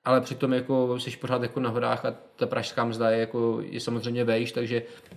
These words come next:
to pro toho člověka je potom těžký, no. A potom, a potom může ubejvat těch trvalých obyvatel. Do budoucna, jo. Teď samozřejmě, teď se to může držet nějakých, v nějakém horizontu na stejném počtu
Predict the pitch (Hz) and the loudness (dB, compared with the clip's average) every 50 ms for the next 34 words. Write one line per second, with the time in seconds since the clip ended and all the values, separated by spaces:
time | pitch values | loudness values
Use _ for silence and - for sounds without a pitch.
0 | - - - - - 127 120 123 113 127 120 - - 123 123 120 131 123 117 120 | -18 -20 -12 -6 -6 -4 -2 0 0 0 0 2 2 2 2 4 4 2 2 2
1 | - 123 120 131 131 - - - - 98 95 92 92 - - - - - - - | 0 0 0 0 -2 -4 -6 -10 -8 -8 -8 -8 -8 -10 -12 -16 -20 -20 -20 -20
2 | - _ _ _ _ _ _ _ _ _ _ _ _ _ _ _ _ _ - - | -20 _ _ _ _ _ _ _ _ _ _ _ _ _ _ _ _ _ -16 -2
3 | - 127 123 123 139 127 135 135 139 135 143 135 - 151 156 165 160 156 147 147 | 2 2 4 4 2 0 2 2 2 2 2 0 2 2 4 4 6 6 4 4
4 | 143 143 139 139 139 139 139 139 139 120 147 147 151 147 127 139 135 135 131 131 | 2 2 0 0 2 2 2 2 2 2 0 0 0 0 2 2 4 6 6 4
5 | 127 127 135 127 - - 131 123 123 120 117 117 - 110 110 107 107 104 - - | 4 2 -2 -6 -6 -4 -2 0 0 0 0 -2 -4 -6 -4 -4 -6 -6 -8 -12
6 | 113 - - - - _ _ _ - 135 139 123 135 139 139 120 107 - - 110 | -14 -16 -16 -20 -20 _ _ _ 0 2 2 4 6 4 4 4 2 -2 -6 -6
7 | 101 101 101 101 107 120 117 113 - - - 120 113 113 113 - 117 110 107 107 | -6 -4 -4 -4 -4 -4 -6 -8 -10 -10 -10 -8 -8 -8 -8 -8 -6 -6 -8 -8
8 | 107 - - 110 - - 113 113 113 - 120 110 113 117 110 - 113 110 104 - | -12 -14 -14 -16 -14 -10 -8 -8 -6 -6 -6 -6 -4 -4 -4 -4 -4 -4 -4 -4
9 | - 120 117 107 - - - - - - - - - - _ _ _ - 117 117 | -2 -2 -2 -2 -4 -10 -18 -20 -20 -20 -20 -20 -20 -20 _ _ _ -6 -4 -2
10 | 113 110 - 117 110 117 117 110 113 113 110 - 117 113 110 - - 117 117 113 | -2 -2 -2 -2 -4 -2 -2 -2 -2 -2 -2 -2 -2 -2 -2 -2 -2 0 0 0
11 | 113 120 113 - - - - 120 117 113 110 110 107 104 | 0 -2 -6 -8 -8 -8 -4 -4 -2 -2 0 -2 -2 -4